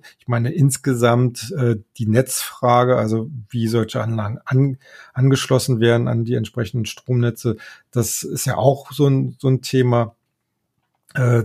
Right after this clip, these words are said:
dann gibt es in Deutschland zum Beispiel inzwischen diese, äh, diese, äh, Bieterverfahren für neue Anlagen, wo dann die, äh, Hersteller entsprechende,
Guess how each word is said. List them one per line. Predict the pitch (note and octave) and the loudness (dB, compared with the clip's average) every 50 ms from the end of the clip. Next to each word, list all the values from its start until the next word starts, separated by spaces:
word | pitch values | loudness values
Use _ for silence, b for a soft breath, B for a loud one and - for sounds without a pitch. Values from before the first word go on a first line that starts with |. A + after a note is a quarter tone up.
| - _ _ | -2 _ _
dann | - A#2+ A#2+ A#2 A2 G#2 | 0 2 4 4 2 2
gibt | A2 A2+ A2+ - - | 0 -2 -2 -2 -6
es | A#2+ G2+ - - - | -4 -4 -4 -4 -4
in | E3+ D#3+ A#2 G2+ | 0 0 0 2
Deutschland | A#2+ A2 A#2 A2 - C3+ A#2+ A2 | 2 2 2 2 2 0 0 2
zum | - B2 A2+ G#2+ | 0 -2 -2 0
Beispiel | G2+ G#2+ A2 A2 G#2+ - - A2+ | 2 2 2 0 -2 -4 -4 -2
inzwischen | A2 G2+ - - A#2 G#2+ - B2+ A#2 G#2 | -2 -2 -4 -4 -6 -2 0 0 -2 0
diese, | G#2+ G#2+ F#2+ G#2 G#2+ G2+ G2 B B B B B B B B _ _ _ | -2 -4 -2 0 -2 -2 -2 B B B B B B B B _ _ _
äh, | - - B2 A2+ G#2+ G2+ G2+ G2+ G2+ G2 - _ | -4 -2 2 2 2 2 2 0 -2 -4 -6 _
diese, | - G#2 G2 A2 G#2 G2+ G2 A2+ A#2+ C3+ F3 F3 D#3+ - B2+ | -8 -4 -2 -2 -2 -2 -4 -4 -6 -8 -8 -10 -10 -6 -4
äh, | A#2 A2+ G#2 G2+ G#2+ G#2+ - G2 B2 - _ _ _ _ _ _ _ _ _ _ _ _ | -4 -2 -2 -4 -4 -6 -6 -10 -12 -16 _ _ _ _ _ _ _ _ _ _ _ _
Bieterverfahren | C#3 A#2 G#2 F2+ G#2+ C#3 C#3 - D#3 C#3 C3+ - C#3+ C#3 B2 - - C3 B2 A#2+ A#2+ B2 B2+ B2+ B2 | -4 -2 -2 2 2 2 4 4 4 4 4 2 0 0 0 0 2 2 4 4 4 4 4 2 0
für | - - - A#2+ A#2 | 0 0 0 0 0
neue | A2+ A2+ A#2 A#2 A#2+ A#2 | 2 2 2 4 4 4
Anlagen, | A#2 B2+ B2 B2+ B2+ B2+ B2 A#2+ A#2+ A#2+ B2 B2 A#2+ A#2+ A2 | 4 4 2 2 2 2 2 2 2 2 2 2 0 0 0
wo | A2 | -2
dann | G#2+ A#2 A2+ A2 G#2+ G#2 | 0 0 0 0 0 -2
die, | G#2+ A2 G#2+ G#2+ G#2+ G#2 G2+ B B B B B B B B B _ | -2 -2 -2 0 0 -2 -4 B B B B B B B B B _
äh, | - A#2+ A#2 A2 | -2 0 0 0
Hersteller | G#2+ G2+ - - B2 A#2+ A#2 - - - B2 G#2+ G#2+ A2 A2+ A2 A2+ | 0 -4 -4 0 0 2 2 0 -2 -6 -4 -2 0 0 0 0 -2
entsprechende, | A2 G2+ - - _ A#2+ A2 - - A#2+ A2 G#2+ A2 G#2+ G#2 G#2 | -4 -6 -8 -4 _ -2 -2 0 0 0 2 2 2 2 0 0